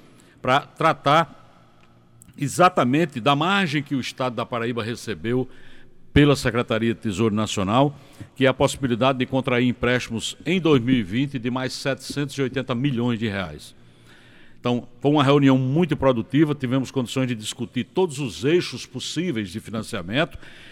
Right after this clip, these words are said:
e já agendamos pro dia vinte de março uma reunião aqui em João Pessoa com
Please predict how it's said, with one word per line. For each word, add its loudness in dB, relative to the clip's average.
e 0
já 4
agendamos 2
pro -2
dia 2
vinte 0
de 0
março -2
uma 0
reunião 4
aqui -2
em 4
João 2
Pessoa 4
com 8